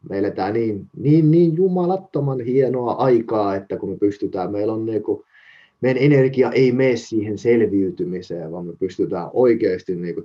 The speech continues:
tehdä, tehdä elämässä niinku niin hienoa juttua. Meillä on aikaa tehdä niin hienoja juttuja tässä, että vähän kun saa ne laput pois siitä omilta silmiltä ja alkaa havainnoimaan noita asioita ja saa niitä omia käyttäytymismalleja silleen, että siellä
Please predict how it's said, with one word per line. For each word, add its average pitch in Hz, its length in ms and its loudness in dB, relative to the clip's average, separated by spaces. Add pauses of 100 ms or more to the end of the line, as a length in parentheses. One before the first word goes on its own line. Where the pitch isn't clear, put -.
(120)
tehdä, 101 300 -2 (300)
tehdä 113 240 0
elämässä 98 480 -4
niinku 92 220 -4
niin 117 260 -2
hienoa 95 540 -4 (680)
juttua. 104 540 -2
Meillä 92 180 -4
on 95 60 -6
aikaa 101 500 0
tehdä 92 220 -6
niin 110 260 -2
hienoja 95 420 -4
juttuja 87 560 -2
tässä, 85 280 -10
että - 280 -14 (1000)
vähän 127 260 0
kun 110 100 0
saa 101 180 -2
ne 104 80 -4
laput 107 440 -2
pois 98 260 -2
siitä 95 220 -2
omilta 92 300 -4
silmiltä 85 520 -6 (120)
ja - 100 -16 (480)
alkaa 95 340 -6
havainnoimaan 90 840 -6
noita 87 260 -6
asioita 90 460 -4
ja 85 120 -6
saa 113 220 -2
niitä 98 220 -4
omia 92 180 -6
käyttäytymismalleja 87 1120 -6
silleen, 90 380 -4
että - 120 -16
siellä 82 200 -12